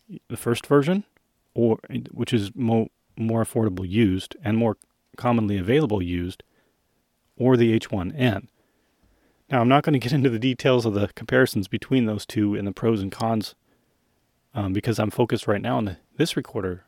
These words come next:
the Zoom F one. But I'll just say that this recorder has a place, in my opinion. Um, I purchased it because it was small, and,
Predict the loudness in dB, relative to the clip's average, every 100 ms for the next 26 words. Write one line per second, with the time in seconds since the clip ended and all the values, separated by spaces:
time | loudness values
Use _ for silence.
0 | -8 -4 -2 -4 0 0 0 -4 -10 -10
1 | _ _ _ _ _ _ _ _ _ _
2 | _ -20 -6 -2 0 0 2 2 2 -2
3 | _ _ _ _ _ _ _ -6 0 0
4 | 0 -4 2 4 4 2 -2 0 0 -2
5 | -2 0 0 -2 -8 -10 _ _ _ _
6 | _ 0 2 2 2 0 0 -4 _ _
7 | _ _ _ _ _ -2 0 2 0 -4
8 | _ _ _ _ _ _ _ _ _ _
9 | -6 -6 2 2 2 -2 0 0 0 -2
10 | 0 0 2 2 -2 -6 -6 -2 4 4
11 | 2 -8 _ _ _ -2 0 2 0 -2